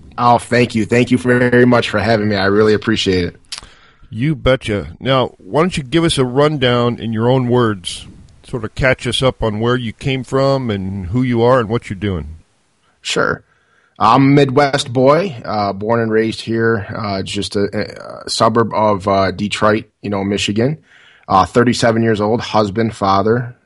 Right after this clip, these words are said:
Speaker 1: Uh, got two very beautiful daughters. And, uh, you know, everything, uh, revolves around me, you know, being, uh, obese and,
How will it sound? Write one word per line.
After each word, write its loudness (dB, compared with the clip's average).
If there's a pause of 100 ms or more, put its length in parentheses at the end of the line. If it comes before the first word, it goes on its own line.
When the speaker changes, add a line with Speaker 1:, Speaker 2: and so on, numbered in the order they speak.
(100)
Speaker 1:
Uh, -6
got -6
two 0
very 6
beautiful 0
daughters. 0 (720)
And, 0
uh, 2 (440)
you -4
know, -2
everything, 2 (180)
uh, -6 (580)
revolves 4
around 4
me, 0
you -6
know, -4
being, 0
uh, -4 (160)
obese 2 (100)
and, -2